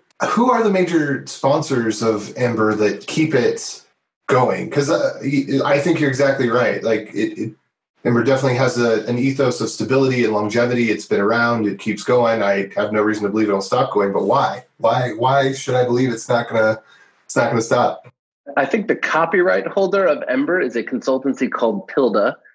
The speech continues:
Speaker 2: that is, uh, where Yehuda Katz works. And there are several core team members that work over at Tilda. LinkedIn has hired a bunch of core team members as well. And we do a very good job of making sure that things are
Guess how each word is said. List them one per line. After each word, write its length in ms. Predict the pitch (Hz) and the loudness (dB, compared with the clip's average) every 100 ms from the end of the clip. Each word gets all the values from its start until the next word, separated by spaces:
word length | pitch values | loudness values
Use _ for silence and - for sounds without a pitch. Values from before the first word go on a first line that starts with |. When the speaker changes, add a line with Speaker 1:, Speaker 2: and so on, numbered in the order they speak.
| _ _ - | _ _ -2
Speaker 2:
that 200 | 123 123 | 2 2
is, 280 | 120 107 | 2 0
uh, 180 | 120 113 | 2 2
where 180 | 107 113 | 2 0
Yehuda 440 | 113 104 139 117 | 0 -2 -2 -2
Katz 500 | - 123 117 - - _ 113 | 0 0 0 -4 -20 _ -2
works. 480 | 110 - - - _ _ _ _ - | -2 -4 -12 -14 _ _ _ _ -2
And 600 | 120 120 117 117 113 - _ _ - | 2 2 2 -2 -8 -14 _ _ -2
there 200 | 120 123 | 2 2
are 120 | 110 | 0
several 340 | - 139 127 | -2 -2 -2
core 200 | - 131 | 0 -2
team 240 | - 127 117 | 0 0 0
members 320 | 113 107 - | 0 -2 -2
that 120 | 107 | 0
work 300 | 107 107 - - | 0 -2 -8 -2
over 220 | 120 110 | 0 2
at 140 | 107 - | 0 0
Tilda. 480 | 120 104 95 110 - _ _ _ _ | 0 2 0 -2 -6 _ _ _ _
LinkedIn 520 | 120 131 151 151 147 139 | 0 0 2 2 2 2
has 120 | - | -2
hired 460 | 135 131 123 113 - _ - | -2 0 0 -4 -14 _ -16
a 60 | 104 | -2
bunch 240 | 123 120 | 0 0
of 80 | 117 | -2
core 180 | 131 117 | 0 0
team 220 | 139 120 | 0 2
members 380 | 120 110 113 107 | 0 0 -4 -4
as 120 | 98 | 0
well. 400 | 104 101 123 - - - _ - | 2 2 0 -6 -20 -20 _ -2
And 460 | 123 120 117 110 - - _ _ - | 2 2 2 -2 -10 -20 _ _ -2
we 140 | 131 | 0
do 180 | 131 151 | 2 2
a 100 | 131 | 2
very 260 | 135 165 | 2 0
good 160 | 151 139 | 0 0
job 200 | 131 131 | 0 0
of 100 | 120 | 0
making 280 | 117 120 120 | 0 -2 -2
sure 240 | - 120 | 0 0
that 420 | 104 104 95 - | 2 0 -2 -4
things 240 | - 123 113 | -4 -2 0
are 360 | 107 107 92 | 2 2 -2